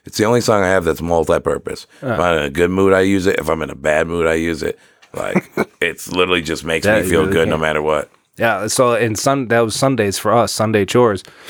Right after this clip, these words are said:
Speaker 2: was a lot of, like, Eric Clapton,
Speaker 1: Ooh,
Speaker 2: um,
Speaker 1: E C.
Speaker 2: Cream,
Speaker 1: Great writer.
Speaker 2: uh, The Temptations,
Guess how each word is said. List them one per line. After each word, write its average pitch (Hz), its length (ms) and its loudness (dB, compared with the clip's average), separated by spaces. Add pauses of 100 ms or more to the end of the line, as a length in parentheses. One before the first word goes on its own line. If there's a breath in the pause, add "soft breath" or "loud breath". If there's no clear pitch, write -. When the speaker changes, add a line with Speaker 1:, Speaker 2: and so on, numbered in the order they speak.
(420 loud breath)
Speaker 2:
was 98 260 -4
a 101 60 0
lot 104 220 4
of, 95 100 -2
like, 95 300 -4
Eric 107 260 0
Clapton, 98 680 -2 (480)
Speaker 1:
Ooh, 95 40 2
Speaker 2:
um, 87 280 2
Speaker 1:
E - 40 0
C. 110 360 2
Speaker 2:
Cream, 104 500 -4
Speaker 1:
Great 110 260 4
writer. 87 400 2 (260)
Speaker 2:
uh, 90 360 -2
The 95 160 -4
Temptations, 110 1040 -2